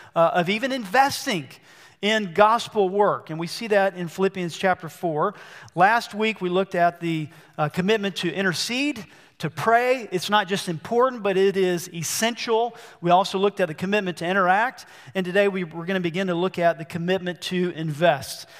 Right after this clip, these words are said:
Look with me at Philippians chapter four, then verses fifteen and sixteen. And you Philippians yourselves know that in the beginning of the gospel, when I left Macedonia, no church entered into partnership with me in giving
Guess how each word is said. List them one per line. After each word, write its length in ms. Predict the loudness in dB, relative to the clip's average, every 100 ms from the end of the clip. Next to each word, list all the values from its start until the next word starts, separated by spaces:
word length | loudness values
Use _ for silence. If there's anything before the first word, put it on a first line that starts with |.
| -20 -14 -10
Look 140 | -4
with 100 | 0
me 100 | 0
at 60 | 0
Philippians 340 | 0 0 0
chapter 240 | 0 0
four, 280 | -2 0 0
then 180 | 0 -2
verses 300 | -4 -6 -8
fifteen 560 | -4 -4 -4 -6 -6 -6
and 160 | -8
sixteen. 580 | -6 -6 -4 -8 -8 -14 -20 _ _ _ _ _ _ _ -6
And 100 | -2
you 140 | -2
Philippians 500 | 0 0 0 -2 -2
yourselves 480 | -4 2 4 4 4
know 260 | 4 4
that 180 | 4 -2
in 160 | -2 -2
the 80 | -2
beginning 500 | -4 -2 -2 0 -2
of 80 |
the 80 | 0
gospel, 720 | 6 6 6 2 -8 -6 -6 -4
when 140 | -2
I 80 | 0
left 320 | 4 2 2
Macedonia, 840 | -2 -2 -4 -4 -2 -2 -2 -4 -6 -18 -14
no 300 | 0 4 4
church 400 | 4 4 4 4 0
entered 240 | 0 0
into 160 | 0 -2
partnership 560 | 2 2 2 -4 -6
with 160 | -6 -6
me 340 | -4 -2 -4
in 100 | -6
giving 500 | -2 2 2 0 -8